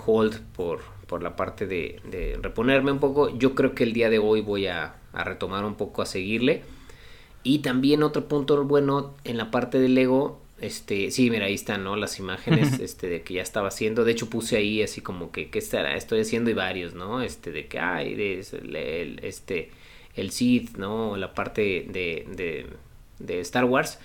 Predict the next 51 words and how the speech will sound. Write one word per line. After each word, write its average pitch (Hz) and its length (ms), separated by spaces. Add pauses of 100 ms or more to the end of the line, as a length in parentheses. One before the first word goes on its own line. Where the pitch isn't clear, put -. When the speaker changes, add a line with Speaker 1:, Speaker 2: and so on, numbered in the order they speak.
(340)
Speaker 1:
Que 123 160
sí, 175 340
eh, 117 60
la 113 80
intención 113 420
era 123 140
hacer, 120 500
eh, 95 540
me 110 160
compré 123 320
tres 143 320
para 117 180
hacer 113 220
el 110 120
Darth 101 240
Vader, 95 360
el 87 160
largo, 82 300
¿no? 92 260
Ese 90 260
es, - 320
es - 300
como 87 260
el 69 140
Speaker 2:
Guau. 101 640 (380)
Es, 135 200
Speaker 1:
Sí. 101 100 (100)
Speaker 2:
uf, 127 360
qué 127 140
paciencia, 107 680
¿eh? 156 160
<laughs> 156 340 (220)
Speaker 1:
Sí. 127 300
Speaker 2:
No, 190 100
y 180 60
súmale, 170 560
súmale 185 380
eso 156 160
a 180 80
tu 151 100
semana 131 500
que 120 220
empezaste 120 400
a 139 60
trabajar 123 420
estos 123 220
sábados 135 480
dando 117 260
clases, 147 400
¿no? 127 140
Entonces 131 580